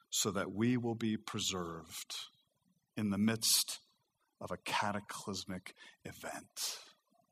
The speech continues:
Trusting in the Lord for salvation, trusting in his redemptive power. Have we done that? And are we walking in that so that others who don't have hope,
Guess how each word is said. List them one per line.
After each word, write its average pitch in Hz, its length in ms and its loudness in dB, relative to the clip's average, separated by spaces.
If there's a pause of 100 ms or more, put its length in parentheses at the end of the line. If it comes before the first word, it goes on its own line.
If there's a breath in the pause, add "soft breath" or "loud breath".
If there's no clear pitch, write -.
(300)
Trusting - 500 6
in 117 120 4
the 113 80 2
Lord 95 480 -2 (260 loud breath)
for - 140 -2
salvation, 90 720 2
trusting - 520 4
in 107 160 2 (180 loud breath)
his 131 600 2 (400 loud breath)
redemptive 104 800 -6 (280 soft breath)
power. - 300 4 (640)
Have 98 240 4
we 110 160 0
done 87 240 -2
that? - 560 -6 (480 loud breath)
And 131 120 6
are 127 140 10
we 123 160 4
walking 123 560 2
in 117 160 2
that 113 220 0 (120)
so - 200 4
that 120 240 0
others 123 760 2 (1200)
who 113 80 0
don't 120 240 4
have 123 160 4
hope, 92 400 -6